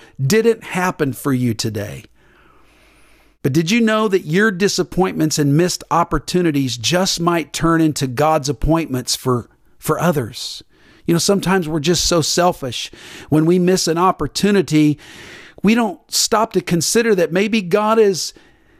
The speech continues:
is allowing us to miss the opportunity so that someone else can have it.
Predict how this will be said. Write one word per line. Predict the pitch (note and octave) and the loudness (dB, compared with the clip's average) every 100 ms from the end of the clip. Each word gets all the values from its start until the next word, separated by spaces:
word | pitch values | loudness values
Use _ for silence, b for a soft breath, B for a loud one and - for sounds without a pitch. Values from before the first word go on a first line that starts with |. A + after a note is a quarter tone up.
| b | b
is | F3 F#3 | 2 4
allowing | F#3+ G#3 A3 A3 G3+ | 4 4 2 2 2
us | G#3+ - | 0 0
to | F#3+ | 0
miss | F3+ A3 - | 2 2 0
the | G3 G3+ | 0 0
opportunity | G3+ F3 - A3 G#3 G3 | 2 -2 0 0 2 0
so | - F#3+ | 2 0
that | F3+ | 0
someone | - - A#3+ B3 A#3+ A#3+ A3 | -2 0 2 2 2 2 2
else | G#3 G#3+ - | 2 2 -2
can | - E3+ | -4 -2
have | B2 D3+ C3+ F#2 | 0 0 -2 -4
it. | - - - | -12 -14 -16